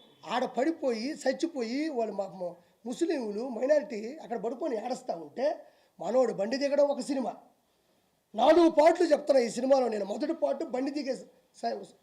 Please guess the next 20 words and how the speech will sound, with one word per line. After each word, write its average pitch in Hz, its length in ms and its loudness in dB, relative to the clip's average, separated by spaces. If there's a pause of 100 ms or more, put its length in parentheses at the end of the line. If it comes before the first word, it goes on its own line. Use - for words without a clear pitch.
ఒక 107 120 -2
పాట, 98 360 -6 (540)
రెండో 339 420 4
పాట 285 140 4
డోర్ 262 360 6
ఇట 254 200 2
తీసి 262 520 0 (560)
ఇట్ట - 220 -8 (180)
పెట్టి 214 240 2
చేతులు 277 760 0
ఇట్ట - 140 -4
పెడతాడు. 240 440 0
మళ్ళీ 196 260 -8
ఈ 208 40 -8
రెండు 202 200 -4
ఇట్ట 196 180 -10
గొవ్వగా 208 880 -6 (320)
ఇట్ట 196 200 -6
పెట్టి, 220 380 -4 (1500)
పెట్టి 226 240 -6